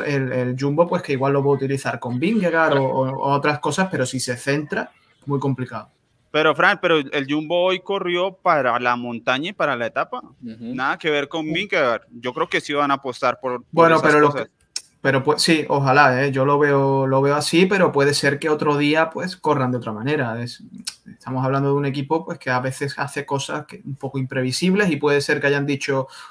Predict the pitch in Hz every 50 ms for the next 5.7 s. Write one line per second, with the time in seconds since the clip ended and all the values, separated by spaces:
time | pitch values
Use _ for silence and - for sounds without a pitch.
0 | - - - _ _ 139 151 151 156 151 160 160 151 147 151 151 156 151 143 -
1 | 160 151 151 147 160 156 147 160 135 - 160 151 151 160 165 185 196 190 190 180
2 | 170 156 151 147 151 147 147 143 139 135 131 - - - - _ _ _ - 135
3 | 139 143 135 131 147 151 160 156 156 156 151 139 160 156 156 160 147 147 156 165
4 | 180 185 180 175 - - 147 139 120 143 143 147 143 139 - 139 139 139 135 123
5 | 139 135 131 131 135 131 131 131 131 131 131 120 127